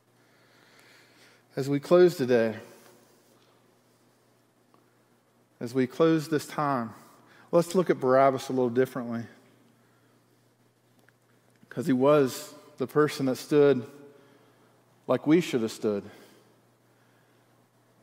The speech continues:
witnessing and, and, and just understanding our guilt,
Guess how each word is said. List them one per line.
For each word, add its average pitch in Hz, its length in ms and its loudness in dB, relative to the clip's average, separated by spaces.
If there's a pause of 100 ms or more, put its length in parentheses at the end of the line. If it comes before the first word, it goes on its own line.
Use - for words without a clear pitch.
(280)
witnessing 147 680 -2
and, 120 260 -2
and, 123 200 -4
and 120 280 -6
just - 260 -6 (880)
understanding 139 560 0
our 120 120 2
guilt, 131 360 2